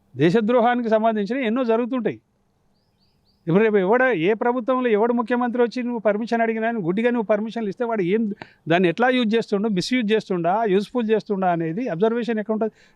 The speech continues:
తప్పుడు రిపోర్ట్ ఇస్తారు వీళ్ళు. "మేము అక్కడ చేసినాము, అక్కడ ఎవరు దొరకలేదు నక్సలైట్లు, ఇక్కడ తీవ్రవాదులు ఉన్నారనుకున్నాం, ఏ-,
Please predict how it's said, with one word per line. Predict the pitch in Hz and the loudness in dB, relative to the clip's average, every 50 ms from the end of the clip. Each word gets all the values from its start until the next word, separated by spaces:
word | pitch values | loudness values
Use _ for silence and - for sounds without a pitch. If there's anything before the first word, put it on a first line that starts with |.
| - - | 0 0
తప్పుడు | 226 208 294 285 262 | 0 2 2 2 2
రిపోర్ట్ | 294 240 285 277 262 | 4 2 2 2 2
ఇస్తారు | 269 - - 247 220 | 0 0 0 0 0
వీళ్ళు. | 202 170 127 123 - _ _ _ _ _ _ _ _ _ - | 0 -2 -2 -6 -12 _ _ _ _ _ _ _ _ _ -2
"మేము | 175 202 226 | 0 2 2
అక్కడ | 220 208 220 214 | 2 0 0 0
చేసినాము, | 208 202 214 220 - 240 233 240 254 254 | 2 2 0 0 0 -4 -4 -4 -2 -2
అక్కడ | 226 202 220 196 | -2 0 0 0
ఎవరు | 185 196 208 196 | 2 2 2 2
దొరకలేదు | 190 190 190 196 208 196 202 208 | 0 0 2 2 2 2 2 2
నక్సలైట్లు, | 202 190 175 - 196 185 185 175 196 226 | 0 -2 -2 -2 -2 -2 -2 0 0 0
ఇక్కడ | 202 196 175 156 | 0 0 -2 0
తీవ్రవాదులు | 185 185 190 196 202 202 202 196 190 | 0 0 2 2 2 2 2 0 0
ఉన్నారనుకున్నాం, | 185 180 196 190 185 185 185 165 190 190 202 220 | -2 0 0 0 0 -2 -2 -2 -2 0 0 0
ఏ-, | 202 190 190 | 0 0 -2